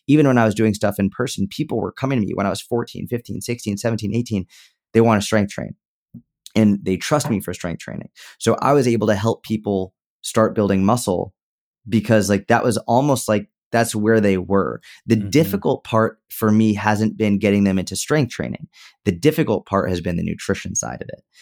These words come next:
Speaker 1: which is, again, for muscle building is not number one. As long as you're approaching your training with the,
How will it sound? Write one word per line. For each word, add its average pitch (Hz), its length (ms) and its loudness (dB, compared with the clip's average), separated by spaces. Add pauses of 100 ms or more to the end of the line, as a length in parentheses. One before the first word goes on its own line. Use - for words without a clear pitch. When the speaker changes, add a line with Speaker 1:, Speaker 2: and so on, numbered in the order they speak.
(180)
Speaker 1:
which - 420 2 (480)
is, 117 180 4
again, 117 380 2
for 107 140 -4
muscle 117 260 0
building 101 280 2
is 92 120 -2
not 92 200 0
number 92 240 -4
one. 117 360 -2 (320)
As 101 200 0
long 117 260 0
as 165 140 -2
you're 104 580 0
approaching 117 540 -2
your 98 100 2
training 101 400 0
with 92 160 -2
the, - 300 -6